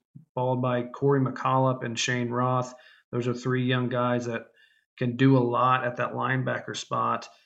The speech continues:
Um, then Zach Westermoreland, he came over from Eastern Michigan, and he was a wide receiver slash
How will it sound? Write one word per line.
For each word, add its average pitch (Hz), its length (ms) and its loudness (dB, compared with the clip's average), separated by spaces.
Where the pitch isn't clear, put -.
Um, 110 580 -6
then 127 240 -2
Zach 135 360 0
Westermoreland, 143 840 2
he 131 240 -6
came 131 300 -2
over 131 260 2
from 127 340 -4
Eastern 131 400 0
Michigan, 123 640 -2
and 117 300 -10
he 123 180 -8
was 117 240 -4
a 117 200 -6
wide 123 340 0
receiver 131 500 -2
slash 120 360 -4